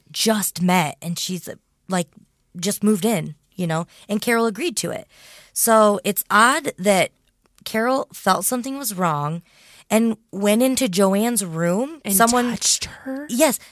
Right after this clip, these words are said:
Speaker 1: It was three o'clock in the morning. If, if I moved in, you know me well. If I moved into your house, it was three o'clock and you just got home, would you come into my room and try to wake me up? Like,
Speaker 2: I would s-, I would probably, if I felt weird in the,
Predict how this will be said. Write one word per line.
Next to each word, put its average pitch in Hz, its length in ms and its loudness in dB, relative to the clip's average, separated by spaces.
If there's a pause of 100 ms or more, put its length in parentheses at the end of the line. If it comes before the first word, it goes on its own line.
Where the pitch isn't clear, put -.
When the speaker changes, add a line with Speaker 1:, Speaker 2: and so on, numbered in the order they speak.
(260)
Speaker 1:
It 285 120 0
was 269 180 0
three 320 460 -2
o'clock 339 300 2
in 277 100 0
the 247 60 2
morning. 208 480 4 (600)
If, 240 220 -2 (100)
if - 260 0
I 349 300 8
moved 302 240 -2
in, 208 280 0
you 339 240 0
know 294 180 4
me 247 160 2
well. 151 320 -4 (200)
If 220 180 -4
I 240 140 8
moved 302 240 -4
into 294 180 -4
your 277 80 0
house, 302 160 0
it 226 60 2
was - 60 -4
three 254 220 0
o'clock 254 320 0
and 208 140 0
you 226 80 0
just 226 180 -4
got 240 160 2
home, 226 360 -2
would 208 100 -2
you 311 80 -6
come 294 260 -6
into 302 120 -8
my 277 100 -2
room 226 300 -2
and 226 160 -6
try 190 200 -2
to 214 80 0
wake 175 320 -2
me 220 160 -2
up? 190 300 -2
Like, 202 160 -4 (840)
Speaker 2:
I 233 140 0
would 247 140 -6
s-, - 240 0
I 208 140 -4
would 202 200 -12
probably, 226 480 -6 (200)
if 202 180 -8
I 214 100 -8
felt 285 560 -2
weird 170 480 -6
in 180 140 -2
the, 165 140 -2